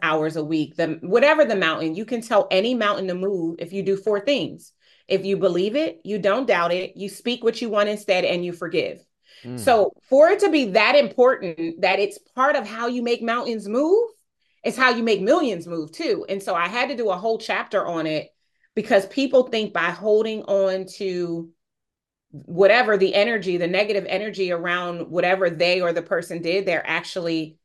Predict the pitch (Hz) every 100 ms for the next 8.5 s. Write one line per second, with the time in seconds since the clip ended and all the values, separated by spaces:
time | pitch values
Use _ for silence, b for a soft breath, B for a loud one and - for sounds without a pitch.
0 | _ - 202 190 165 - 220 220 233 320
1 | 330 294 190 180 - 226 214 214 220 214
2 | 202 208 175 175 156 196 320 381 220 175
3 | 180 185 170 175 165 170 165 160 165 165
4 | b b - 196 214 202 175 196 277 214
5 | 160 170 - - 254 214 226 214 202 -
6 | 208 240 185 180 180 185 180 170 214 202
7 | 196 190 170 175 165 156 156 151 117 85
8 | 180 - 180 170 156